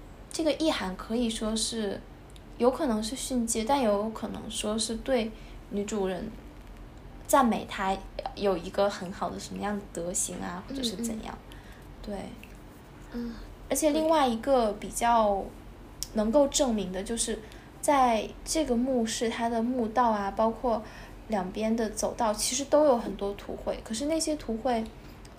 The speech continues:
Speaker 1: 呃，一个是比较辽代画风，另外一个就是他们是可能画了一个服侍的人的样子，然后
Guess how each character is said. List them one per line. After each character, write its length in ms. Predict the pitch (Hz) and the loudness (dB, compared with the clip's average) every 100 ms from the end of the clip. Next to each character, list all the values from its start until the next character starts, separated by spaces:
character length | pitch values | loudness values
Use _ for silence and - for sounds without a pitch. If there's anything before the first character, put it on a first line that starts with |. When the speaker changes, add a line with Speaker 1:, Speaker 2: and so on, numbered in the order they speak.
| - | -2
Speaker 1:
呃， 180 | 233 226 | 0 0
一 140 | 226 | 0
个 240 | 285 311 277 | 6 8 8
是 220 | - 269 | 4 -4
比 140 | 254 | -4
较 220 | 220 254 | 4 4
辽 200 | 233 185 | 6 2
代 180 | 190 208 196 | 0 -2 -2
画 240 | 190 190 | -4 -8
风， 340 | - 202 202 214 - - - | -6 -4 -4 -8 -12 -14 -4
另 140 | 302 | 2
外 180 | 302 277 | 4 4
一 60 | 226 | 2
个 100 | 240 | 0
就 140 | 262 | -2
是 140 | 247 | -6
他 160 | 247 254 | -6 -4
们 200 | 247 202 - - - | -2 -2 -6 -14 -10
是 400 | - 254 226 214 214 - - - - | -6 -2 -2 -4 -10 -16 -16 -14 -6
可 80 | |
能 120 | 196 196 | -6 -4
画 340 | - 269 220 | -2 0 0
了 100 | 185 | 0
一 80 | - | -2
个 360 | - 208 196 190 | 0 2 2 -4
服 280 | - - 196 | -8 -4 -2
侍 240 | - 285 | -2 0
的 120 | 220 185 | 0 0
人 180 | 175 165 | -2 -4
的 80 | |
样 280 | 175 208 170 | -2 -2 -4
子， 240 | 190 - - - - - - | -6 -8 -8 -12 -16 -16 -12
然 100 | 185 | -8
后 220 | 190 208 | 0 0